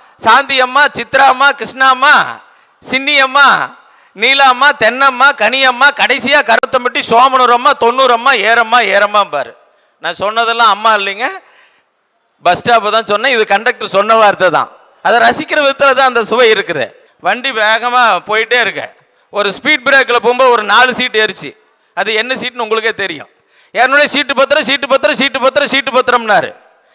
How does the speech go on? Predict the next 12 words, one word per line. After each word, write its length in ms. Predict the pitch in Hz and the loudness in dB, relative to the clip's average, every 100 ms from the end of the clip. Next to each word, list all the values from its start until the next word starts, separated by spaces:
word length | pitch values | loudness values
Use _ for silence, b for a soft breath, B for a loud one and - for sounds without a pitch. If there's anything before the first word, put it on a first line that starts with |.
| _ | _
வண்டியில 320 | 185 254 294 262 | -4 -2 0 2
உட்கார்ந்திருந்த 500 | 247 277 262 254 247 | 2 0 -2 -2 -2
ரெண்டு 180 | 240 | -2
பேர் 140 | 247 247 | -2 0
கேட்டா, 220 | 240 220 | -2 0
"எம் 200 | 202 233 | -2 -2
எல் 120 | 247 | -2
ஏ 80 | 240 | -2
சீட்டா, 260 | 220 233 233 | -4 -6 -6
எம் 140 | 214 | -6
பி 80 | 220 | -8
சீட்டான்னு?" 500 | 190 185 175 131 | -10 -4 -6 -6